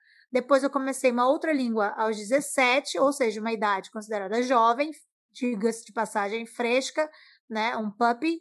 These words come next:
ainda, e, ah, numa idade um pouco mais madura. Então, o que às vezes eu sinto é que a, a, a, a, ter menos compromissos, ter menos coisas na cabeça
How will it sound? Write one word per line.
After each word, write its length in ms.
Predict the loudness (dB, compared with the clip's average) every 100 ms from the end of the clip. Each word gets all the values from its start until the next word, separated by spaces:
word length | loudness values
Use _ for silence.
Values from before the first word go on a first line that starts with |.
| -6
ainda, 560 | -4 -4 -4 -2 -2 -2 _ _ _ _ _ _ _ _ _ -10
e, 380 | -2 2 2 0 -6 _ -20 -20 -20 _ 4
ah, 440 | 6 8 6 4 -4
numa 260 | -6 0 0
idade 380 | 4 6 6 2
um 60 |
pouco 260 | -2 -2 0
mais 200 | 0 0
madura. 560 | 0 2 4 4 2 -4 _ _ _ _
Então, 500 | -6 -2 4 4 4
o 80 | 0
que 120 | 2
às 120 | 0 0
vezes 220 | -2 2
eu 120 | 0
sinto 640 | 0 -4 -2 -2 -4 -2 -2
é 260 | 0 -2 -2 _
que 320 | -2 2 2 0 _ -20 _
a, 880 | 2 4 4 0 -4 -4 -2 -2 -4
a, 60 | -10 _ -4
a, 280 | -4 -4 -10
a, 40 | -12 -20 -10 -10 -2
ter 280 | 2 2 2
menos 540 | 2 0 0 -2 -6
compromissos, 840 | -2 0 0 2 0 0 -6 -8 -8
ter 220 | -2 -2
menos 520 | -2 -2 -2 -4 -6
coisas 400 | 0 2 2 0
na 140 | -4 -4
cabeça 640 | -4 2 4 4 0